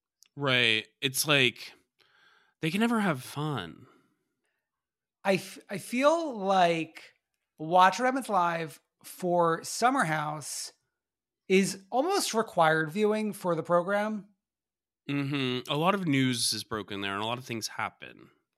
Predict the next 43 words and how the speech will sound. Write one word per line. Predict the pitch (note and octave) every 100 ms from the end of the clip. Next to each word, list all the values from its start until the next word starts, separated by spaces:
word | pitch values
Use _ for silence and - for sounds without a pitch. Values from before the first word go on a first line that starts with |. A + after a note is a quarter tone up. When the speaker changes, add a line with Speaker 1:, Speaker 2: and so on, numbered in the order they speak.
| -
Speaker 2:
A |
lot | F#3
of | B3+
things | E4 B3
happen. | G3+ F#3+
We're | F3
ki-, | - G#3+ A3
we're, | F#3 G3+
we're | F#3 G3+
always | A3 B3 D4 D4 B3+ - - - _ _ _ _ _ _ _ _
checking | - - G#3+ G#3+ G3+
in | F3+ F3+
on | F#3+ E3 D#3+
life | E3 E3
updates | D3+ - F3 F#3 - -
with | E3 D#3 D#3
them | F3 E3 G3
in | A3
a | G3
way | F3+ F#3 A#3
that | D4 - - _ _ -
doesn't | F#3+ A3+
happen | G#3 A3 A#3
with |
Housewives, | D3+ D#3 D#3+ F3 A3+ B3+ B3+
'cause | G#3+
it's | A3+
almost | D4 F#4
like | F#4 F#4+ - - -
Housewives, | G3+ G3+ G#3+ A#3 A#3 A3
like, | F#3+ C#3 - _ -
the, | D3+ C#3+ F3+ G#3+
they're | F3+ F3+
robots | D3+ E3+ E3+ G#3 G#3
and |
they | F3
just | D#3 - -
turn | - F3 D#3+
off | D3+ D#3
during | G3 E3+
the | D#3+
off | D3 D3
season. | - G3+ F#3+ A#3 A#3 A3+